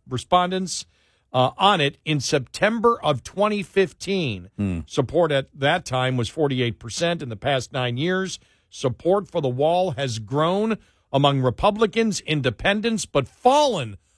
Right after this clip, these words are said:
Speaker 1: among Democrats because Democrats want an open border.
Speaker 2: Yep.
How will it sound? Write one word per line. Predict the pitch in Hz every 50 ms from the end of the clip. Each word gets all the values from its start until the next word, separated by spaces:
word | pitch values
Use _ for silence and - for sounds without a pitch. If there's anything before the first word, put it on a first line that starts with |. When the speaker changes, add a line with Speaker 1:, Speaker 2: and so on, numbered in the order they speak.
| _ _ _
Speaker 1:
among | - 143 151 160 160 156 156 147 131 110
Democrats | 170 208 247 254 202 143 - 151 151 147 151 139 -
because | - - 156 127 - - 185 214 233 254 262 247 220 - - - _ _ _ _ 110 107
Democrats | 104 147 170 220 233 226 180 - 202 202 185 180 -
want | - 143 165 202 247 277 294 262 - _ _ _ _ _ _ _ _ _ _ _ _ _ -
an | - -
open | 233 220 208 151 190 180
border. | 165 170 165 147 123 101 82 78
Speaker 2:
Yep. | - 175 196 -